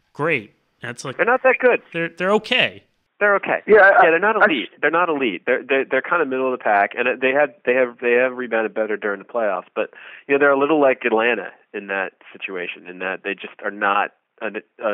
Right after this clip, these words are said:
Speaker 2: an elite defensive rebounding team. And I think, I think that is,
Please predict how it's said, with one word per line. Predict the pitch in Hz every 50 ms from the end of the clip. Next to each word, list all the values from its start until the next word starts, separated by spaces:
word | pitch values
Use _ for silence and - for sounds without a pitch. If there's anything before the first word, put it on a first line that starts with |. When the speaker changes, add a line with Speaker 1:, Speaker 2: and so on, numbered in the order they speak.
| 104 101
Speaker 2:
an | 101 104 104
elite | 101 98 104 104 101 - -
defensive | 104 101 - - 101 92 - - 95 90
rebounding | 90 90 87 92 90 95 95 95 92
team. | - - - - 73 78 73 65
And | 73 95 98
I | 98 98
think, | - 120 113 - - - - - - - - - - _ _ _ -
I | 117
think | 110 127 117 104
that | - 107 107 110 113
is, | 117 110